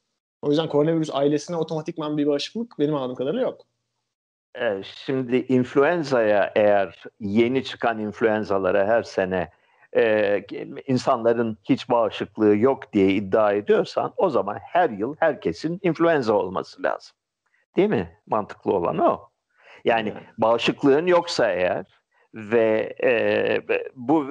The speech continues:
Speaker 2: bu virüsle karşılaştığın zaman otomatikman hasta oluyorsan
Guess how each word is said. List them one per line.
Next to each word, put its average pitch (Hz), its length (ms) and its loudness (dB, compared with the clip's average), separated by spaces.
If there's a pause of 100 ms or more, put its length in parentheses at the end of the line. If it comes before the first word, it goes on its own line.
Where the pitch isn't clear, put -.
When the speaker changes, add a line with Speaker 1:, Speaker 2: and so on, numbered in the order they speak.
(160)
Speaker 2:
bu 156 120 4
virüsle 127 440 0
karşılaştığın 131 800 0
zaman 110 340 -2
otomatikman 127 580 -2
hasta 101 300 -2
oluyorsan 110 680 0